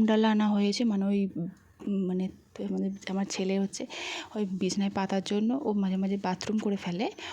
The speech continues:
ওই জন্য বিছনায় পাতার জন্য একটা মোম ডালা নেওয়া হয়েছে। মোম ডালাটা কেমন লাগছে তোমরা কমেন্ট করে জানাও, মানে পুরো আমাদের খাটের মাপের মাপ। আর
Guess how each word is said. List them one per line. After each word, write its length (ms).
ওই 160
জন্য 200
বিছনায় 340
পাতার 260
জন্য 200
একটা 120
মোম 260
ডালা 200
নেওয়া 280
হয়েছে। 300
মোম 140
ডালাটা 260
কেমন 260
লাগছে 400
তোমরা 160
কমেন্ট 400
করে 140
জানাও, 300
মানে 200
পুরো 180
আমাদের 180
খাটের 320
মাপের 380
মাপ। 140
আর 80